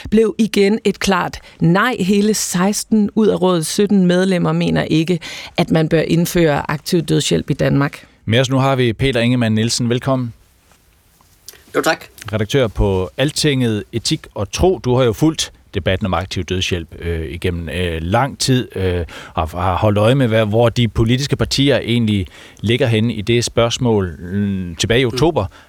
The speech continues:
Speaker 2: der nedsatte regeringen så et, et udvalg for en mere værdig død. Udvalget skal ifølge, øh, det, der blev sagt dengang, øh, citat, "udarbejde et refleksionsoplæg, som skal nuancere regeringens beslutningsgrundlag for en dansk model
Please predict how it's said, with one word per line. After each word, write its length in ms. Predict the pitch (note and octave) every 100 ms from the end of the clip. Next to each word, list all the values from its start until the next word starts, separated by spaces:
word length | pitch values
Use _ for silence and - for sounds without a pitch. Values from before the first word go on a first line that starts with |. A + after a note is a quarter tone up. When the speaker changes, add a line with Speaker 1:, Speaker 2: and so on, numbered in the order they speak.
| -
Speaker 2:
der 80 | A2+
nedsatte 340 | A#2 B2+ G#2+
regeringen 420 | G#2 A#2+ G#2+ F#2
så 220 | E2 G#2+ F2+
et, 360 | E2+ D#2+ C#2+
et 80 | F#2
udvalg 460 | G#2+ B2 B2+ G2+ -
for 340 | - A2+ F#2+ E2 - - -
en 160 | B2
mere 420 | A#2 B2 C#3+ C#3 G#2
værdig 380 | A#2+ C#3 B2
død. 220 | C#3+ C#3 A#2+
Udvalget 520 | F3 F#3+ C3+ G2+ F2
skal 240 | - C3 C3
ifølge, 500 | A2 - C#3+ D#3+ G#2+ -
øh, 140 | - F2+
det, 120 | A#2
der 60 | A#2
blev 180 | F#2+ E2+
sagt 280 | C3 C3+
dengang, 460 | A#2+ A#2 G#2+ G#2 A2+ - - - -
øh, 340 | F2 D#2+ C2
citat, 540 | - G#2 - D#3+ A2+ - - -
"udarbejde 640 | D#3 D3 A2+ A2+ G#2+ G#2 -
et 200 | A#2 -
refleksionsoplæg, 1160 | G2+ - G#2 E3+ E3+ B2 - B2+ C3 B2 G#2
som 280 | - - G#2
skal 220 | - G2
nuancere 720 | F#2+ G#2 F#2+ E2+ D3+ D3+ A#2 F#2
regeringens 640 | F#2 C3+ D3 A#2 F#2+ -
beslutningsgrundlag 1040 | G2 - D#3 - A2 - A#2+ A2 G#2+ F#2+
for 160 | - G#2
en 100 | F#2+
dansk 360 | C3+ C3+ -
model 380 | G2+ E2+ C3 C#3